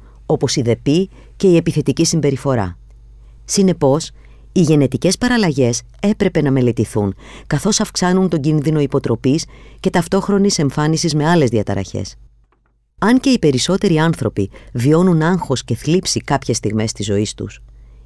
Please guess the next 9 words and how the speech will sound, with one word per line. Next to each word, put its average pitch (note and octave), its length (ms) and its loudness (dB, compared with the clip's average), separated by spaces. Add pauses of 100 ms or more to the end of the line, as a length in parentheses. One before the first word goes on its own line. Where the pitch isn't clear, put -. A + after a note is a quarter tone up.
οι G#3 100 0
περισσότεροι A3+ 560 0
καταφέρνουν F#3 720 -2
να B2 100 -2
προσαρμοστούν A2+ 680 -2
στις - 200 -4
συνθήκες A2+ 400 -4
της G#2+ 140 -6
ζωής. G2+ 340 -4